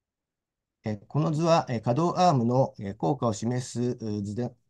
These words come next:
えー、図になります。えー、これは、えー、じゅ、十四メートル風車において、えー、風速が八メートル毎秒の場合の、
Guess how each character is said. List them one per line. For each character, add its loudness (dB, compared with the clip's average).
え -10
ー、 -12
図 -4
に 0
な 0
り 0
ま -2
す。 -16
え -4
ー、 -4
こ 0
れ 2
は、 4
え 0
ー、 -4
じ -8
ゅ、 -20
十 -2
四 2
メ 4
ー -2
ト 0
ル 2
風 0
車 0
に 0
お -2
い 0
て、 0
え -8
ー、 -16
風 0
速 -6
が 4
八 -2
メ 2
ー -4
ト 0
ル 0
毎 4
秒 2
の 0
場 -2
合 -2
の、 0